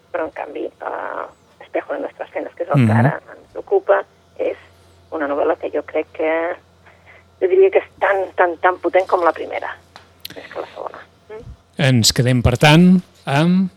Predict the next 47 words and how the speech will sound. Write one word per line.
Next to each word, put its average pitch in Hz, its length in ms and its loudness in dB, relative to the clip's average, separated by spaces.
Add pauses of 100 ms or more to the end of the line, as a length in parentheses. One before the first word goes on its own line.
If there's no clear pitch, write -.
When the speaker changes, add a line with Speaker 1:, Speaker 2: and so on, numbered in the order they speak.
(240)
Speaker 2:
El 127 200 2
espejo 170 400 2
de 143 100 6
nuestras 143 400 0
penas. 117 340 4
I 139 60 0
com 143 160 4
que 139 80 2
tenim 190 400 2 (100)
res, 139 540 2
dos 165 360 2
minuts 147 600 6
o 127 80 6
dos 147 180 4
minuts 165 300 4
i 139 60 4
mig, 143 420 0 (840)
no, 147 380 4
no 165 500 2
vull 156 260 2
que 156 100 2
em 143 120 4
parlis 147 360 2
de 135 80 2
cap 143 140 2
més 131 240 4
llibre, 120 260 4
sinó 147 300 6
que 151 80 4
m'enumeris 143 680 4
més 139 240 2
novetats 135 480 2
d'aquelles 139 380 2
que 143 80 2
dius: 117 260 0
«Mira, 127 300 0 (380)
eh, 127 280 -4
eh, 120 200 0
això 180 220 2
també 160 240 2
s'ha 147 140 4
de 131 100 2
saber 151 260 4
que 147 80 2
acaba 139 200 2
de 127 120 0
sortir». 120 340 -4